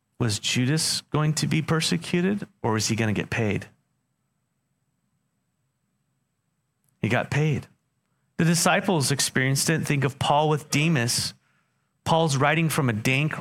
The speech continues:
Roman prison cell at the end of his life, most likely.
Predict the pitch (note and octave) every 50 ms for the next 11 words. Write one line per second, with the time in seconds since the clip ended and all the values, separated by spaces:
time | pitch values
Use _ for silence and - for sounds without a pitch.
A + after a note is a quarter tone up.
0 | - - A#2+ C3 C#3 C#3+ C#3+ D3 D3 C#3+ D3 - - - C#3+ D3 C#3 C3 C3+ B2+
1 | B2+ B2+ - - A#2 G#2+ F#2+ F2+ F#2 F#2 - _ _ _ _ _ _ _ _ _
2 | _ _ _ _ _ _ _ - A#2+ - C3 C3 C#3 C#3+ D3+ D#3 D3 C#3+ B2 B2
3 | C3 C3+ B2+ G#2+ G2 - A#2 A2 G#2 - - G2 E2 E2+ F#2 - E2+ F2+ - -